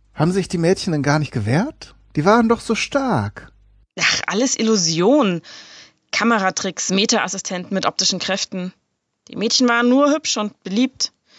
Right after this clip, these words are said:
Speaker 2: Etwas mit den Fingern in der Luft wirbeln, ein paar Eiskristalle fliegen lassen.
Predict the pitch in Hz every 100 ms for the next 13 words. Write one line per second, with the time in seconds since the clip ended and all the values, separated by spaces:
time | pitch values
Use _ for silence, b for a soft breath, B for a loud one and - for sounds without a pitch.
0 | b b - - 208 185 165 165 - 240
1 | 226 202 190 190 190 - - 185 190 175
2 | 180 - - - 214 214 - 202 - 180
3 | 185 180 180 190 180 175 190 185 180